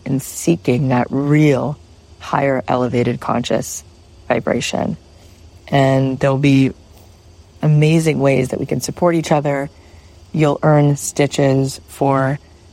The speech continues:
doing Instagram lives together, going on each other's podcasts, giving each other shout outs on your Instagram, all the different ways you could support and refer each other business and to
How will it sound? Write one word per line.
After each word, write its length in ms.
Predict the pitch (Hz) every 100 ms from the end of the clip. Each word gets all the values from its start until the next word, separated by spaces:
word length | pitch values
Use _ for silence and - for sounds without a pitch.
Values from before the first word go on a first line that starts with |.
| -
doing 240 | - 147 147
Instagram 580 | 170 160 - 156 147 143
lives 380 | 139 139 143 - - - -
together, 680 | 156 143 139 139 131 135 135
going 240 | 143 139
on 80 | 139
each 120 | 139
other's 200 | 147 147
podcasts, 640 | - 165 156 - 139 131 -
giving 220 | 139 139
each 200 | 139 -
other 220 | 143 139
shout 360 | 143 - 151 151
outs 240 | 139 139
on 140 | 135 139
your 100 | 139
Instagram, 640 | 143 - 147 143 131 131 - - - - -
all 300 | 156 156 165
the 80 |
different 280 | 170 160 151
ways 300 | 147 139 135
you 60 | 135
could 160 | 135
support 460 | - - 151 143 135
and 160 | 135 131
refer 260 | 123 -
each 240 | 135 135 -
other 320 | 131 127 131 - -
business 540 | 160 156 139 131 -
and 400 | - 127 127 127 - - - - - - -
to 320 | - 143